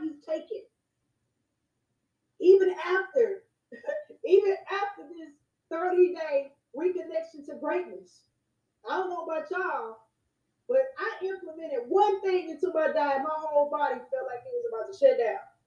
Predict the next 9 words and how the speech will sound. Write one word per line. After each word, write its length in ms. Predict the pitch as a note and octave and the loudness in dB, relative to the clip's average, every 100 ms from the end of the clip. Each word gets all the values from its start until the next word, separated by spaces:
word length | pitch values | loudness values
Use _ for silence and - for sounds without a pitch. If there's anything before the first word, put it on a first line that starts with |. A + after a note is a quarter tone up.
| _ _ _ _ _ _ _ _ _ _ _ _ _ _ _ _ _ _ _ _ _ _ _ _ _ _ _ _ _ _ _ _ _ _ _ _ _ _ _ - | _ _ _ _ _ _ _ _ _ _ _ _ _ _ _ _ _ _ _ _ _ _ _ _ _ _ _ _ _ _ _ _ _ _ _ _ _ _ _ -4
Because 300 | A#3 C#4 B3+ | 2 4 4
I 180 | D4 - | 4 2
didn't, 340 | D#4+ C4+ B3+ - _ _ _ _ _ _ _ _ _ _ _ _ _ _ _ _ _ _ _ A#3+ | 2 0 -6 -16 _ _ _ _ _ _ _ _ _ _ _ _ _ _ _ _ _ _ _ -2
I 100 | D#4 | 0
didn't 340 | F#4 D4+ B3+ - _ _ _ - | 2 0 -6 -14 _ _ _ -6
consult 600 | D4 D4 - G4 F4+ - - - _ _ _ - | -6 -4 0 0 0 -4 -14 -20 _ _ _ -14
with 180 | C#4+ D4 | -10 -6
the 100 | C#4 - | -6 -4
counselor. 580 | F#4 F#4 - G4+ - | -2 -2 -2 -4 -6